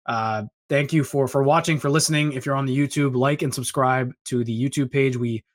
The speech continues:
broke a thousand a couple weeks ago, and our goal was to hit a thousand subscribers by training camp, and we did that with, with plenty of time to spare. So we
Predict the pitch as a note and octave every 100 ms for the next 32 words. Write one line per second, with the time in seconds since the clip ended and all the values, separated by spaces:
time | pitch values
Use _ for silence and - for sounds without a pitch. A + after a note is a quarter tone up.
0 | _ - F3+ F3+ - D3 D#3+ D#3 D3 D3+
1 | C#3+ C3 C#3+ - C#3+ C#3+ C3+ B2 A#2 C#3
2 | C#3 C3 B2 C3 A#2+ B2 C3 B2+ B2 -
3 | B2 B2 A#2+ A#2+ - _ _ _ - B2+
4 | C3+ B2+ B2+ C3+ C3+ C#3+ C#3 B2+ A2+ G#2+
5 | - _ - B2 B2 A#2+ A#2+ - - G#2
6 | - _ _ - C#3+ C#3+ D3 C3 C#3 C3
7 | A2+ - A#2+ A#2+ A#2+ A#2 A2 G#2+